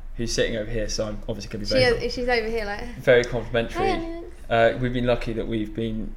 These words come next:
Speaker 1: um, through the lockdown together, and we've come through the other side, um, unscathed, which is great. So we, you know, we've been hanging around together, and that's cool. But then you have the idea that you're now gonna go into, like, a social setting and,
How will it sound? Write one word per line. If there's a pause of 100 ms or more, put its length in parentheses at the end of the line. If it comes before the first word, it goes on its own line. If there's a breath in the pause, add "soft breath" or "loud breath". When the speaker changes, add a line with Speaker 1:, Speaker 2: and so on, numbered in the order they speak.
Speaker 1:
um,
through
the
lockdown
together,
and
we've
come
through
the
other
side, (600 loud breath)
um,
unscathed,
which
is
great.
So
we,
you
know,
we've
been (200)
hanging
around
together, (560 soft breath)
and
that's
cool.
But
then
you
have
the (720 loud breath)
idea
that
you're
now
gonna
go
into,
like,
a
social
setting
and,